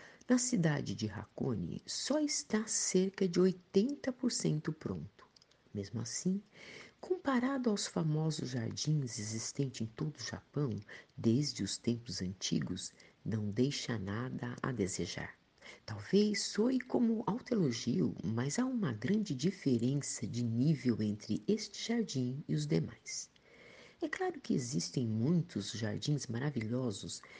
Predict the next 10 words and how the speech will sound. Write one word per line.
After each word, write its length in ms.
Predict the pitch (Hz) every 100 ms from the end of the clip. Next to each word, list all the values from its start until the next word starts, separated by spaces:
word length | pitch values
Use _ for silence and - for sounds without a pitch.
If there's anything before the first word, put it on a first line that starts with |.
| - - _
cada 420 | - 113 147 127
um 300 | 101 113 170
com 220 | 202 226 226
suas 400 | - 170 160 -
características. 1160 | 160 156 - - 135 131 - - - - - - -
Porém, 500 | 220 123 120 135 156 - - -
seja 320 | - 330 320
ele 260 | 262 277 240
qual 260 | - 127
for, 640 | 117 - - 85 92 80